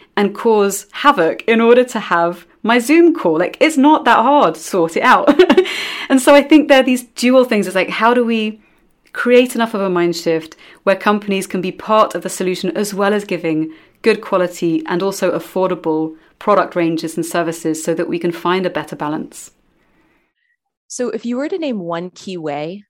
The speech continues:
Speaker 2: in which people can future-proof their business, given everything we just talked about, um, what would it be?
Speaker 1: It would be, think about the future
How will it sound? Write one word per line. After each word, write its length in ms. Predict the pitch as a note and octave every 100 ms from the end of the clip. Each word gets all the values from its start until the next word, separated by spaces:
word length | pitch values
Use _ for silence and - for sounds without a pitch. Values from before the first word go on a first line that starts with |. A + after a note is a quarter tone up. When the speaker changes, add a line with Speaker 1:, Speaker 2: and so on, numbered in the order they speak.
| _ _ _
Speaker 2:
in 140 | E3+ E3
which 360 | D#3+ - - -
people 280 | F3+ F3 E3
can 200 | - D#3
future-proof 800 | - E3 D#3+ E3+ D#3+ - E3 -
their 140 | D3
business, 500 | C#3+ C#3+ - D#3 F#3+
given 280 | - E3+ E3 -
everything 420 | D#3+ E3+ D#3+ D3
we 140 | C#3+
just 220 | C#3+ -
talked 280 | - C#3+ -
about, 480 | - A#2+ E2+ - - - -
um, 380 | C#3+ B2+ C3 D3+
what 220 | - E3+
would 100 | G3+
it 120 | G3 -
be? 280 | D3 C#3+ _ _ _ _ _ _ _ _ _ _ _ _ _ _ _ _ - -
Speaker 1:
It 80 | A3+
would 220 | A3 G#3
be, 400 | F#3+ E3 E3 D#3+ _ _ _ _ _ _ _ _ _ _ _
think 380 | - B3 A#3
about 380 | A3+ E3+ D#3 -
the 60 | F3+
future 720 | - G#3+ - - D#3 C#3+